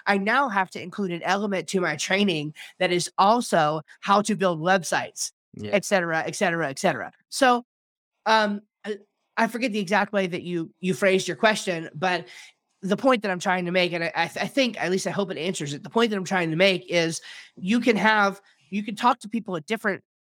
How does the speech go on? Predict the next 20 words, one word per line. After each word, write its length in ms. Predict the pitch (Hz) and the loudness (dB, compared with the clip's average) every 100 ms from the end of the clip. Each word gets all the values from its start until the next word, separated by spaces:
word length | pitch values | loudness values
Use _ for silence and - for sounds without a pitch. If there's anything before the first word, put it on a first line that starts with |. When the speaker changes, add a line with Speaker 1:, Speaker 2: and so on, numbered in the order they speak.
| - | -6
Speaker 1:
different 300 | 151 233 185 | -2 -2 -2
phases 400 | - 180 165 160 | 2 2 2 -2
of 80 | 156 | -4
the 60 | 139 | -2
journey. 340 | 160 143 127 | 0 0 -2
And 220 | 135 170 | -2 0
we 100 | 190 | 4
often, 440 | 220 247 226 185 - _ | 2 4 2 2 -4 _
you 100 | 165 | -4
know, 180 | 139 135 | -4 -6
again, 320 | 151 151 143 | -6 -4 -4
to 120 | 135 185 | -4 -2
use 160 | 185 | 0
some 120 | 190 | 0
insider 440 | 180 185 175 160 151 | -2 0 0 2 0
language, 420 | 170 160 143 139 | -4 -4 -6 -8
we 60 | 165 | -2
call 200 | 180 170 | 0 0
this 160 | 156 | -2
traffic 640 | - - 160 - 165 - | -6 0 0 0 -6 -8